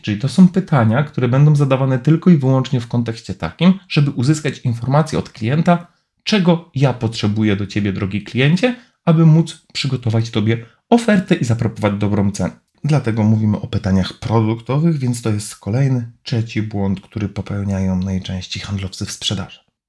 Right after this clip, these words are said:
Błąd czwarty, czyli zadawanie pytań ogólnych. Co to oznacza? Nie wchodzimy w większe szczegóły. Dla prostego przykładu. Pytanie, które zadajemy, jak ważna jest dla pana jakość? Klient odpowiada: "Tak, oczywiście. Jakość jest dla nas bardzo istotna i bardzo ważna".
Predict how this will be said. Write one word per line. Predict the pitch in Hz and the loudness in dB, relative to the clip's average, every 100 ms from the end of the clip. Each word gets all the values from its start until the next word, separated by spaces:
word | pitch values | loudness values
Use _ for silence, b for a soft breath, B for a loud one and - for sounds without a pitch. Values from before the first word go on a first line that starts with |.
| _ | _
Błąd | 131 180 202 | 4 6 6
czwarty, | - 196 123 - - | 2 0 0 -8 -10
czyli | 151 139 | -6 0
zadawanie | 147 170 196 196 | 2 4 6 6
pytań | - 151 151 151 | 6 4 2 2
ogólnych. | 160 147 151 117 104 - _ _ _ _ _ | 2 6 8 6 2 -8 _ _ _ _ _
Co | - 165 | 0 4
to | 196 | 6
oznacza? | 185 185 180 185 180 - | 8 8 8 4 4 4
Nie | 151 170 170 | 10 10 8
wchodzimy | - 156 147 151 147 143 - | 4 6 8 8 8 4 0
w | 113 | 2
większe | 113 113 113 - 110 | 6 6 4 0 -4
szczegóły. | - 113 110 107 101 - _ - | -4 -4 -2 -2 -4 -6 _ -2
Dla | 131 185 | 2 2
prostego | - 151 - 117 117 | 2 0 0 0 0
przykładu. | - - 92 95 - _ _ _ - | -2 -4 -2 -4 -6 _ _ _ -4
Pytanie, | 156 214 202 | 4 6 6
które | - 113 | 4 0
zadajemy, | 104 104 117 143 120 | 0 0 4 4 4
jak | 110 107 | 2 4
ważna | 123 127 127 | 4 4 4
jest | 107 110 | 2 2
dla | 107 | 0
pana | - 107 107 | 0 0 2
jakość? | 98 - _ _ _ - | 0 -4 _ _ _ -2
Klient | - 180 175 | 6 8 6
odpowiada: | - - 110 101 - - _ _ _ _ _ _ | 2 -2 0 0 -2 -12 _ _ _ _ _ _
"Tak, | - 196 - - | 0 0 0 -8
oczywiście. | 113 156 156 143 - - _ _ _ _ _ | -2 4 4 2 -4 -16 _ _ _ _ _
Jakość | 123 147 - 113 | -2 -2 -2 -2
jest | 113 - | -2 -2
dla | 110 | 0
nas | 107 | 0
bardzo | 101 120 139 117 | 2 2 2 2
istotna | 117 113 110 110 | -2 -2 -2 0
i | |
bardzo | 98 98 98 | 0 -2 -6
ważna". | 92 - | -6 -12